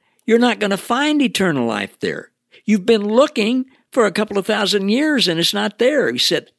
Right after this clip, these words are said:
"I am life and I'm right here." The first Christ followers were called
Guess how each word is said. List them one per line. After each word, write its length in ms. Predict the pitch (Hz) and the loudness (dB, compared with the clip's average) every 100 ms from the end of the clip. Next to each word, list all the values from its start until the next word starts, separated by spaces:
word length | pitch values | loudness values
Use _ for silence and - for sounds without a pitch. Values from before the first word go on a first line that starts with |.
| - | -10
"I 240 | 294 359 | -4 -2
am 280 | 349 185 117 | 0 -2 -2
life 460 | 127 120 85 - - - - - | 0 0 -2 -10 -20 -20 -12 -6
and 160 | 147 | -6
I'm 300 | 202 269 247 170 | -4 -6 -6 -4
right 320 | 226 254 - | -4 -4 -10
here." 560 | - 226 330 294 98 - _ _ _ - - - | -6 0 2 2 -2 -8 _ _ _ -20 -20 -6
The 100 | 135 | -6
first 400 | - 247 269 - | 0 0 0 -4
Christ 340 | - 196 175 - | -8 -2 -2 -2
followers 680 | 202 240 175 76 113 - - _ _ _ | -2 0 -2 -4 -6 -8 -8 _ _ _
were 140 | 147 131 | 0 0
called 500 | - 160 160 151 | 2 2 4 0